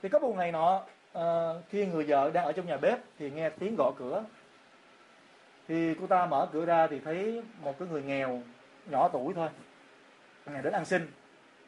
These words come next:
Thì cô ta nghe lời chồng mình không dám lấy tiền, lấy tiền gì quý giá. Cô ta đi vào trong mas-, nhà bếp á, lấy ba quả trà là. Tức là chúng ta biết rồi,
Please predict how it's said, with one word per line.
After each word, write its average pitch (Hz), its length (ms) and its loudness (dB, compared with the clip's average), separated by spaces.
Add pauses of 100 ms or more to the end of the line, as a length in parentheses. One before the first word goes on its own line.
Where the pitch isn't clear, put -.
(400)
Thì 175 420 2 (460)
cô 202 120 2
ta 202 460 2 (800)
nghe 208 180 2
lời 170 220 4
chồng 151 180 0
mình 139 180 -4
không 180 240 -4
dám 233 340 0
lấy 208 240 0
tiền, 143 360 0
lấy 202 100 2
tiền 143 380 -10
gì 139 160 -4
quý 202 140 -2
giá. 208 260 2 (500)
Cô 170 100 -2
ta 170 200 6
đi 170 140 -2
vào 151 520 4
trong 180 240 -4
mas-, 220 280 -2
nhà 170 160 -4
bếp 220 220 2
á, 254 180 -4
lấy 202 220 -6
ba 175 300 2
quả 131 380 -2
trà 139 140 2
là. 120 260 0 (1200)
Tức 233 80 -2
là 151 300 6
chúng 160 100 -10
ta 185 60 2
biết 214 140 0
rồi, 143 240 6